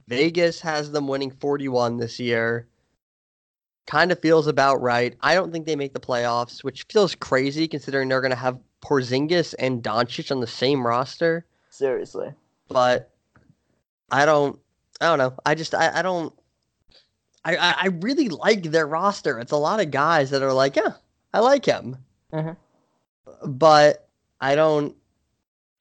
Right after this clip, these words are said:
Speaker 1: I don't really see how it, uh, how, how they're gonna be better than a lot of the other teams, unless Doncic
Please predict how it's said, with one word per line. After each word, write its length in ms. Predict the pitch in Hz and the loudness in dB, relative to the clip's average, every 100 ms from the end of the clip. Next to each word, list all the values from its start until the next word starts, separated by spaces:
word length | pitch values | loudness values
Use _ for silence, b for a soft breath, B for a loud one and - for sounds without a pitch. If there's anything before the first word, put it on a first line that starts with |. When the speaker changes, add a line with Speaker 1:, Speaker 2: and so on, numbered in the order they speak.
| - | 0
Speaker 1:
I 60 | |
don't 100 | 220 | 4
really 200 | 254 240 | 6 6
see 220 | 220 202 196 | 4 2 2
how 260 | 185 175 | 4 4
it, 120 | 165 | 4
uh, 480 | 160 151 147 135 127 - _ _ _ _ _ _ _ _ _ _ _ - | 2 2 4 2 0 -2 _ _ _ _ _ _ _ _ _ _ _ -8
how, 200 | 143 151 | -2 0
how 180 | 143 143 | 0 -2
they're 140 | 143 | -2
gonna 200 | 139 135 | -2 -4
be 120 | 123 | -6
better 260 | 120 123 120 | -4 -2 -2
than 120 | 117 | -4
a 60 | 117 | -4
lot 200 | 117 113 | -4 -6
of 60 | |
the 100 | 107 | -10
other 180 | 98 98 | -12 -12
teams, 320 | - 110 117 | -12 -12 -8
unless 280 | 131 131 120 | -4 -2 -2
Doncic 500 | 120 123 120 131 110 | -4 -6 -6 -12 -16